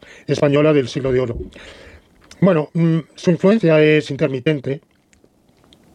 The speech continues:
su herencia será tomada por un filósofo del derecho holandés, Grocio,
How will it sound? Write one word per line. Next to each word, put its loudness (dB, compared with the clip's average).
su 2
herencia 2
será 2
tomada 0
por -2
un 0
filósofo -2
del 2
derecho 2
holandés, 0
Grocio, -2